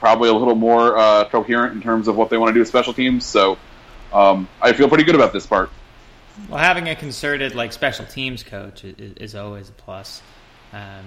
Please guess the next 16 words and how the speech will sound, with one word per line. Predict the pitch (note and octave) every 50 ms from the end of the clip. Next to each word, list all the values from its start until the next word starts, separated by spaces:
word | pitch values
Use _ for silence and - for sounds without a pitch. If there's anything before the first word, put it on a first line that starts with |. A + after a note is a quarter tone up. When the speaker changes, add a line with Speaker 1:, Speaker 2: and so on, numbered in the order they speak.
| G2 G2+ G#2 -
Speaker 2:
Tom | - B2+
Speaker 1:
Yeah. | D#3+ G3 G3
Speaker 2:
Coughlin | - B2+ B2 B2 A#2 - B2+ A2 A2 G#2+ A2 G#2+ G#2
being | G2+ A#2 A2 G#2+ G#2+ G#2
there | G#2 G#2 G2+ G2+ G2+ G2+
and | G2+ G2 F#2+
being | A2 G#2+ G#2+ G#2+ G#2+
our | G#2+ G2+
first | - - B2 A2 - -
staffer | - A#2+ A2 A2+ A2 - A#2 G#2+ G#2+ G#2
on | G#2 G#2
special | - C3 B2 A#2 - A2+
teams | G#2 - A2+ G#2 G#2 G2+ F#2+ - - -
in | A2 G#2+ G2+ G2+
at | F#2 G2+
least, | B2 C#3 C#3 B2 - - - - -